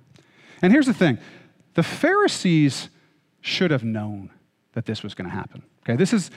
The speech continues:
this is interesting. You're gonna have to follow me closely through this section. But the Pharisees should have known what was gonna happen, that the Messiah was gonna come in to Jerusalem on this day.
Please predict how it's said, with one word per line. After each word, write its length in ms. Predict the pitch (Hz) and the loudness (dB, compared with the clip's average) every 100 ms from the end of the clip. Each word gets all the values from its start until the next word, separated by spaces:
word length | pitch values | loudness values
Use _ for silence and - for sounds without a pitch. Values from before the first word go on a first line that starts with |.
| - - | -20 -2
this 160 | 185 180 | 0 4
is 80 | 185 | 2
interesting. 320 | 190 - 156 | 2 2 2
You're 80 | 160 | 2
gonna 80 | |
have 60 | 175 | 2
to 80 | 165 | 0
follow 220 | 196 180 | 2 4
me 120 | 165 | 2
closely 340 | - 170 - 143 | 2 0 0 0
through 160 | 151 | 0
this 140 | 139 - | 0 0
section. 400 | 160 - - - - - - - | 0 -2 -8 -14 -20 -20 -8 -2
But 100 | 160 | -2
the 60 | |
Pharisees 500 | - 269 302 - 175 | 2 2 2 2 0
should 280 | - 214 190 | 0 0 2
have 180 | 160 127 | 2 2
known 580 | 147 165 135 104 85 - _ _ _ - _ _ _ | 0 2 0 -2 -10 -20 _ _ _ -20 _ _ _
what 100 | 156 | -2
was 180 | 160 143 | 0 0
gonna 200 | 151 131 | 0 0
happen, 420 | 117 139 - 92 - | 0 0 -2 -8 -6
that 100 | 131 | -4
the 60 | 123 | -4
Messiah 400 | 113 147 139 131 | -2 0 0 0
was 100 | 120 | -4
gonna 160 | 120 | -6
come 260 | - 147 135 | -2 0 2
in 360 | 139 117 107 - _ _ _ _ - | 2 2 -2 -8 _ _ _ _ -10
to 180 | - 175 | -2 -2
Jerusalem 540 | 131 131 147 - 127 | 0 0 0 0 -2
on 100 | 117 | -2
this 160 | 110 - | -4 -4
day. 280 | 113 95 | -2 -2